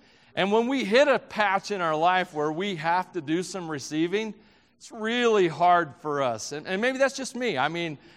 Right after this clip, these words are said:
I just went through a patch where I had to do some receiving, and I got a couple things coming up that will probably be that way as well in my life. And that is hard for me. I have an independent mindset. I, I, I want to take care of me and mine and all these kinds of things.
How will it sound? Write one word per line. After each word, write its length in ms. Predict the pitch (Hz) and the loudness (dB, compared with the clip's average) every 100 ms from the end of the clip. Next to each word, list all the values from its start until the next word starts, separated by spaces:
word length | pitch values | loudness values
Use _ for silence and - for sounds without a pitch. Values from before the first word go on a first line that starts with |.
| _ - | _ -2
I 120 | 175 | 0
just 180 | 202 165 | 0 -2
went 180 | 214 | -4
through 140 | - 214 | -2 -2
a 60 | |
patch 340 | - 214 233 226 | 0 0 0 0
where 140 | 202 | 0
I 40 | 190 | 2
had 140 | 196 | 0
to 60 | 196 | -2
do 160 | 214 | -6
some 200 | - 208 | -6 -6
receiving, 520 | 185 160 220 220 151 | -6 -6 -4 -4 -6
and 120 | 123 131 | -6 -6
I 80 | |
got 160 | 147 165 | 0 0
a 40 | |
couple 280 | 160 190 190 | 0 -4 -4
things 300 | - 196 185 | -8 -8 -10
coming 320 | - 196 196 | -6 -6 0
up 260 | 208 196 - - _ _ - | 0 0 -2 -20 _ _ -2
that 360 | 156 156 147 | -2 -2 -6
will 160 | 151 160 | -4 -4
probably 380 | - 180 185 170 | 0 2 2 0
be 140 | 170 | 0
that 200 | 175 156 | 0 0
way 200 | 165 170 | 0 0
as 160 | 160 131 | -2 -2
well 400 | 175 185 143 131 | 2 4 4 2
in 60 | |
my 140 | 135 131 | 0 0
life. 360 | 143 170 160 | 4 4 2
And 160 | 147 151 | -2 -4
that 200 | 196 233 | 0 2
is 280 | 233 - - _ _ _ _ | 0 -4 -10 _ _ _ _
hard 500 | - 208 247 254 - | 2 6 6 4 0
for 180 | 220 | -6
me. 300 | 220 202 160 | -4 -2 -2
I 140 | 127 135 | 0 0
have 160 | 143 | 0
an 100 | 135 | -2
independent 640 | 139 202 190 - 220 214 165 | -2 -2 -4 -4 -4 -2 -4
mindset. 680 | 185 214 220 - 214 214 | -4 -4 -6 -6 -2 2
I, 220 | 170 143 135 - - _ | 2 2 -2 -8 -20 _
I, 220 | - 143 147 | 4 4 6
I 180 | 139 | 4
want 340 | 151 160 165 - | 2 0 -2 -4
to 460 | - 156 143 135 131 | -6 -4 -2 -4 -8
take 320 | - 180 180 | -4 -4 -4
care 300 | 196 196 180 | -2 -2 -2
of 120 | 147 | -2
me 360 | 196 214 214 185 | -2 -2 0 -2
and 180 | 135 | -2
mine 400 | 147 202 208 208 | -2 -2 -2 -4
and 100 | 160 | -4
all 200 | 156 180 | -2 0
these 160 | 190 185 | 0 -4
kinds 320 | - 185 165 | -6 -8 -6
of 80 | 139 | -8
things. 640 | - 202 165 139 139 - | -4 -4 -4 -6 -10 -16